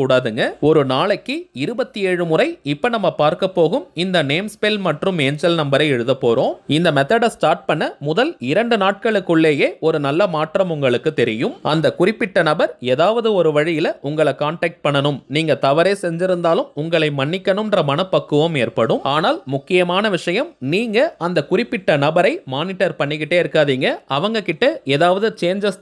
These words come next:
தெரியுதான்னு அவங்கள நீங்க நோட் பண்ணிக்கிட்டே இருக்க கூடாதுங்க. இந்த டெக்னிக்கை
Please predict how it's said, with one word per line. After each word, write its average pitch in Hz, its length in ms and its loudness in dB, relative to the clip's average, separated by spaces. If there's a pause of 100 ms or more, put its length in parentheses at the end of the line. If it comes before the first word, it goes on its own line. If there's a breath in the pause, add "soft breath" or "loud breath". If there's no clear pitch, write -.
தெரியுதான்னு 170 480 2 (220)
அவங்கள 214 360 -2
நீங்க 175 240 -2
நோட் 185 220 0
பண்ணிக்கிட்டே 165 420 0
இருக்க 156 260 0
கூடாதுங்க. 139 420 0 (340)
இந்த 170 240 2
டெக்னிக்கை 240 420 -2